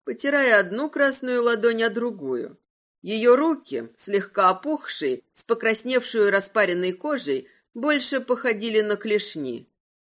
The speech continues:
"Надолго в наши края?" И сама же себе ответила: "Надолго. Мой-то говорил, что старое училище продали. Вам, значится?" "Нам не продали, передали. Школу будете делать?"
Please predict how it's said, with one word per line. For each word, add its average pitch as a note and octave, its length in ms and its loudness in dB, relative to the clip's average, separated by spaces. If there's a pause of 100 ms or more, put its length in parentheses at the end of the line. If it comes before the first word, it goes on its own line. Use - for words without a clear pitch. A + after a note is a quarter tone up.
"Надолго A#3+ 640 4
в D#4+ 80 0
наши F#3 300 0
края?" C3+ 520 -4 (340)
И A#3 100 -6
сама D4 360 0
же E4 140 -2
себе A3 300 0
ответила: C3+ 680 -2 (380)
"Надолго. D3+ 1160 0 (200)
Мой-то A#3+ 460 2
говорил, G#3+ 540 2
что A#3+ 200 0
старое A3 380 2
училище A#3+ 540 -4
продали. D#3+ 600 -2 (260)
Вам, G#3 360 2
значится?" F#3 800 -6 (540)
"Нам D3+ 600 -2 (180)
не G3 280 0
продали, B2+ 640 -4 (140)
передали. D3 680 0 (380)
Школу E4+ 520 2
будете D3+ 440 -2
делать?" C3+ 580 -6